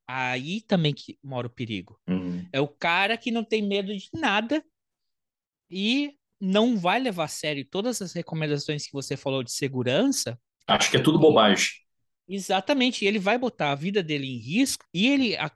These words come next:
Speaker 1: tá, tá botando a vida das pessoas que estão imediatamente em volta dele em risco também.
Speaker 2: Uhum.
Speaker 1: Né?
Speaker 2: É, e é, exato. E isso é muito perceptível, né? É muito fácil de perceber, né? É o, o cidadão que vai dar problema.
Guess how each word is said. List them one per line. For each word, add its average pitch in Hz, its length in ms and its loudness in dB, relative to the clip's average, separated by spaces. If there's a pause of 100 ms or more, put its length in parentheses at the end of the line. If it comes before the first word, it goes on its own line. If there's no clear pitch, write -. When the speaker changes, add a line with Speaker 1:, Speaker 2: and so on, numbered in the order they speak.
Speaker 1:
tá, 170 220 -2
tá - 180 -8
botando 165 380 0
a 165 80 2
vida 165 260 -4
das 151 260 -4
pessoas 220 400 -2
que - 120 -6
estão 185 180 2
imediatamente 175 760 0
em 160 40 -4
volta 147 280 -4
dele 151 380 -4
em 254 60 -4
risco 135 420 -6
também. 104 320 -8 (180)
Speaker 2:
Uhum. 90 480 6 (220)
Speaker 1:
Né? 127 340 -2 (400)
Speaker 2:
É, 98 320 4 (300)
e 87 140 2
é, 87 220 2
exato. 98 440 4 (300)
E 131 120 4
isso 147 140 6
é - 20 6
muito 165 160 2
perceptível, 170 680 -2
né? 120 80 0
É 120 40 2
muito 131 240 0 (140)
fácil 151 300 0
de 131 60 -4
perceber, 127 540 0
né? 127 280 -2
É 117 80 -2
o, 107 320 -4 (160)
o 123 240 -2
cidadão 120 500 0
que 139 100 -6
vai 131 160 0
dar 127 120 0
problema. 98 520 -2